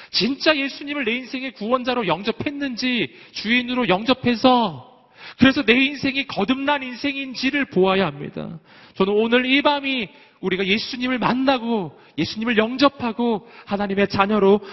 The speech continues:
거듭나는 밤이 되시기를 주님의 이름으로 축복합니다. 여러분, 그때부터 내 인생이 새로워지기 시작하는 거예요. 여러분, 그런데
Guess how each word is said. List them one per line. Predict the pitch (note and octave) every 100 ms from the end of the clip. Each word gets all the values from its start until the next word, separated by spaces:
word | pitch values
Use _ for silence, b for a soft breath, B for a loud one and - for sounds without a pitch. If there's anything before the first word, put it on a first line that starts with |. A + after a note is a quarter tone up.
| B
거듭나는 | F3 F#3 G3+ G3 G3
밤이 | F3+ F3 F3
되시기를 | D#3+ F3+ E3 D#3+ D#3
주님의 | - F3+ E3
이름으로 | E3 D3+
축복합니다. | C#3+ - F#3+ F3+ D3 C3 A#2 G#2 _ b b b b b b b -
여러분, | F#3
그때부터 | F#3+ G3 G3 F#3
내 | F3+
인생이 | E3 D#3+ D#3+ D3+
새로워지기 | D#3+ F3+ E3 D3+ B2+ B2 G#2+ G#2+ B B
시작하는 | - - C3+ - C3 C3
거예요. | A2+ G2+ F#2+ A2 A#2 C#3 _ _ _
여러분, | D#3+ F3 F3+
그런데 | F#3 G3 F3+ F#3